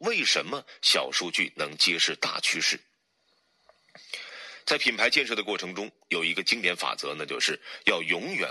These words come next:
和顾客的另一个自我去交流。为什么呢？因为人通常展示给别人看的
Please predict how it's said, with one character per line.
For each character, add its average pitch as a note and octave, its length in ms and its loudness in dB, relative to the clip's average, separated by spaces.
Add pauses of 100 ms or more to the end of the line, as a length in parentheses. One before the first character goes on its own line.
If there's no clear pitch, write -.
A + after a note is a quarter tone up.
和 D#2+ 220 -4
顾 - 240 -6
客 - 200 -2
的 - 100 -2
另 G3 200 -6
一 G#2 120 -2
个 F2 100 -4
自 - 160 -2
我 C#2+ 240 -6
去 - 120 0
交 C#2+ 180 2
流。 - 160 -8 (540)
为 E3+ 120 -2
什 C3+ 140 -4
么 B2+ 60 -10
呢？ C3 120 -12 (380)
因 F3 100 0
为 G3 80 -2
人 C3 220 4
通 F#3 240 -2
常 G2+ 200 2
展 C#2+ 240 4
示 G#2 140 6
给 E2+ 100 -2
别 F2+ 160 2
人 A#2 140 -2
看 A2+ 320 0
的 - 140 -10